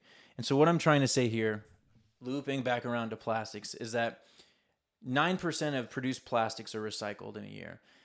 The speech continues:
Until recently, I thought the efficacy of recycling in general,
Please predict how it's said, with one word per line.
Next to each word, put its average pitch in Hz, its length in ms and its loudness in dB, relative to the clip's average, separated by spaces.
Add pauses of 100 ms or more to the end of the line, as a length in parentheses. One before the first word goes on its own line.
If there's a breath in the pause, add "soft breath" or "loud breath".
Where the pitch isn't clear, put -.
(240 soft breath)
Until 151 360 2
recently, 143 460 0
I 117 100 0
thought 131 180 0
the 131 100 -2
efficacy 117 680 -6
of 107 400 -4 (200)
recycling 117 520 -4
in 110 80 -6
general, 113 480 -6